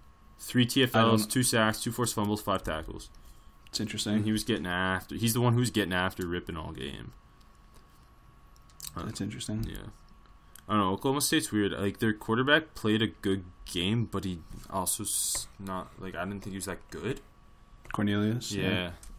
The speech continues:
Speaker 1: <laughs> He's no Drew Brown, that's for sure. Uh,
Speaker 2: <laughs> Drew Brown's tape is pretty good.
Speaker 1: I, yeah,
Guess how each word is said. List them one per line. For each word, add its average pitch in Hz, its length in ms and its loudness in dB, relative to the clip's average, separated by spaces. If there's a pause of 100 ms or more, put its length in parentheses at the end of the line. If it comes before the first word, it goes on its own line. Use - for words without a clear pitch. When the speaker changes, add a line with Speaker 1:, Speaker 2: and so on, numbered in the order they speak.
(360)
Speaker 1:
<laughs> - 600 -12
He's 98 280 -4
no 110 120 0
Drew 104 220 -4
Brown, 92 340 -6
that's 92 200 -6
for - 120 -14
sure. - 360 -12 (1300)
Uh, 101 260 0
Speaker 2:
<laughs> - 40 0
Drew 214 180 12
Brown's 302 360 6
tape - 360 8
is 180 100 0
pretty 156 460 8
good. 131 380 6
Speaker 1:
I, 110 220 2
yeah, 95 380 -2